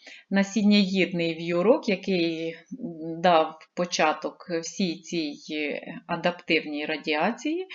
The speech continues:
І тут варіанти, е, для, м, дрібних, е, хребетних тварин дзьоб, е, дзьоб для комах, дзьоб для фруктів і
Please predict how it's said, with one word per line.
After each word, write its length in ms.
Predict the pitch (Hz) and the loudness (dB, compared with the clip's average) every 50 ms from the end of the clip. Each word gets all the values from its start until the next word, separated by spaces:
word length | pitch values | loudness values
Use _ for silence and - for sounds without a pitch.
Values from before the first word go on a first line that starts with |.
| - - - - - _ | -14 -14 -16 -16 -6 _
І 120 | 262 294 | 0 0
тут 240 | 294 - 285 254 226 | 2 2 0 0 2
варіанти, 800 | 208 226 220 214 214 196 180 160 147 143 143 - - 139 139 - _ - - - - - - - - | 2 4 4 6 6 6 6 4 4 2 0 -2 -4 -4 -4 -6 _ -18 -20 -20 -18 -18 -18 -8 -2
е, 180 | - 170 160 | 0 0 0
для, 640 | 165 165 170 202 214 214 208 190 170 160 151 151 - - - - - _ _ 180 | 0 0 0 4 6 8 8 8 8 6 4 2 -2 -8 -16 -20 -20 _ _ -6
м, 80 | 180 185 190 226 - 185 180 175 | -4 -4 -4 -4 -4 -4 -2 0
дрібних, 680 | 196 208 196 180 185 196 190 175 156 151 - - - - | 0 0 0 2 2 2 4 4 2 0 -2 -6 -8 -4
е, 160 | 170 160 151 156 | -4 -2 -2 -4
хребетних 680 | - - 185 170 - - 226 269 269 - 285 294 294 | 0 2 2 2 6 6 6 6 6 6 4 4 2
тварин 640 | - 254 240 247 247 247 247 240 240 233 233 226 - - | 0 2 4 6 8 8 8 8 8 6 4 2 0 -6
дзьоб, 520 | 190 190 202 208 226 220 214 208 202 - 180 | -8 -6 -2 0 2 2 2 2 0 -2 -2
е, 280 | 180 180 175 170 170 170 175 | 0 2 4 4 4 2 0
дзьоб 280 | 170 190 190 180 165 | 0 2 2 2 0
для 180 | - - 156 160 | 0 0 0 0
комах, 540 | - - 180 165 180 202 233 262 262 262 - | 0 0 -2 0 2 4 4 6 6 6 4
дзьоб 240 | - 185 175 165 165 | 2 -2 -4 -4 -2
для 220 | 160 156 151 151 | -2 0 0 0
фруктів 600 | 156 - - 220 254 269 254 - - 247 247 254 254 - - - - 254 240 - | -2 -2 0 0 0 0 -2 -2 -2 0 0 0 -2 -8 -14 -14 -12 -14 -14 -4
і 480 | - 247 269 285 277 262 240 214 190 180 | 0 2 2 4 6 6 6 6 6 2